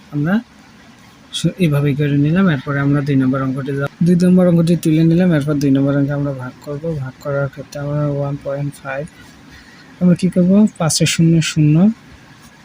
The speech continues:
তাহলে আমাকে ব-, এক থেকে আমরা পাঁচ নামে নিব। তখন পাঁচ নামে নিলে দশমিক এখানে চলে যাবে, পাঁচ আইব।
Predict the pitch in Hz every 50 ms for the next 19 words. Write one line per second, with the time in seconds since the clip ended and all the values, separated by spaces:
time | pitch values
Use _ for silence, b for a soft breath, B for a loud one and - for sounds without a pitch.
0 | B B B B B B B - - 180 165 165 165 160 160 160 156 156 165 156
1 | 156 156 156 151 147 143 139 - - - 160 156 151 151 180 190 185 165 151 151
2 | 147 151 151 147 - 151 143 - - 151 147 147 147 151 156 170 165 - 170 160
3 | 151 - 156 147 - - 156 151 151 151 151 151 160 156 147 147 135 - 151 151
4 | 147 135 - 147 147 151 139 - - 147 143 147 143 151 156 170 175 - - 151
5 | 147 143 143 147 147 151 170 202